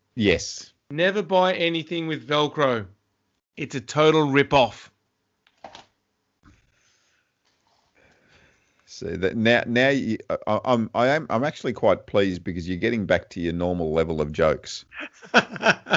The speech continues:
Speaker 1: The, the, the, the wedding cake one was almost funny, and last, last week I think you actually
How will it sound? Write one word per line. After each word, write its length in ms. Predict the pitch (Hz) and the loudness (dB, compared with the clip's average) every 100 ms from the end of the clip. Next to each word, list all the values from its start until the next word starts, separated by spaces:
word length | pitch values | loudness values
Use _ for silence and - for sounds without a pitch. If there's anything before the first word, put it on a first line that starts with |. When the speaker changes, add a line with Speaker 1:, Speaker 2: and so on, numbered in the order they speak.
| - _ - 156 _ _ _ _ _ _ - - | -4 _ -12 -12 _ _ _ _ _ _ -12 2
Speaker 1:
The, 180 | 107 - | 4 4
the, 140 | 110 107 _ | 2 -2 _
the, 160 | - 107 - - | -2 -2 -6 0
the 200 | 110 104 | 2 4
wedding 340 | 98 131 143 | 4 2 2
cake 260 | - 104 95 | 2 0 2
one 180 | 98 92 | -2 0
was 120 | 90 | -2
almost 420 | 95 92 82 - | -2 -2 -4 -4
funny, 400 | 92 82 76 127 160 | -6 -4 -6 -6 -6
and 280 | 107 92 | -4 -4
last, 460 | 92 120 143 - - | -2 -2 -4 -10 -2
last 300 | 131 185 - | 0 0 -2
week 160 | 123 107 | 0 2
I 40 | |
think 140 | 98 | 0
you 120 | 90 92 | 0 0
actually 420 | 92 95 85 | 0 -4 -6